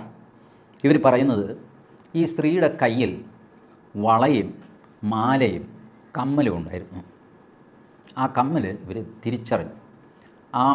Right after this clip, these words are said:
വളയും മാലയും കമ്മൽ ഇങ്ങനെ ഒരു സ്വർണ്ണക്കടയിൽ കൊണ്ടുപോയിട്ട്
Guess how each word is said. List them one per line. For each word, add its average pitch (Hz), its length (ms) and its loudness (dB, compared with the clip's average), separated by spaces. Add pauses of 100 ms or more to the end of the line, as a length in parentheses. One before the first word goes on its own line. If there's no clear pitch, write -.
(140)
വളയും 135 340 2
മാലയും 123 460 0
കമ്മൽ 110 300 -2
ഇങ്ങനെ 110 400 -6
ഒരു 107 100 -8
സ്വർണ്ണക്കടയിൽ 110 720 -4
കൊണ്ടുപോയിട്ട് 90 680 -8